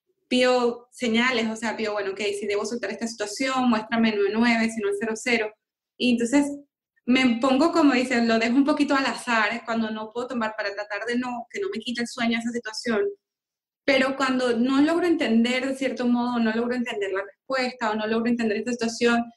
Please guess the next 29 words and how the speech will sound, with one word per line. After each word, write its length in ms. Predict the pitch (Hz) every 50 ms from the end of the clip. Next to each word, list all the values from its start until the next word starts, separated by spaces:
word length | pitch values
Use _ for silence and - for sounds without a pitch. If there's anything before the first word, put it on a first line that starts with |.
| _ _ _ _ _
yo 100 | 269 269
lo 140 | 285 294 294
que 120 | 285 262
dejo 280 | 233 233 240 233 262 254
es, 440 | 247 247 247 233 226 - - - _ _ _
no 220 | - 269 277 294
trato 280 | 285 302 302 285 311 294
de 100 | 277 269
responder, 600 | 254 226 226 - - 208 202 196 190 185 170 - - _ _ _ _ _ _ _ _
no 200 | - 240 240 240
trato 400 | 240 - 247 240 240 240 247 240
de 120 | 226 233 226
seguir 300 | - 233 220 208 202 202
indagando, 560 | 202 214 208 208 208 214 208 208 208 208 214
sencillamente 800 | 214 214 202 - 220 202 202 208 214 214 208 208 220 220 208 - - _ _ _ _ _ _ _
pido 220 | - 269 269 269
al 60 | 254 254
universo, 460 | 247 233 214 208 208 202 - 220 190
muéstrame 720 | - 233 240 269 262 254 - - 277 269 269 269 247 233 226
qué 100 | 226 214
hay 100 | 202 202
de 80 | 214
bueno 240 | 214 226 226 214 220
en 80 | 214 208
esto 240 | 202 - - 220
que 80 | 196 196
no 80 | 185 180
estoy 240 | 180 - 196 180
viendo. 420 | 180 180 170 - - - - -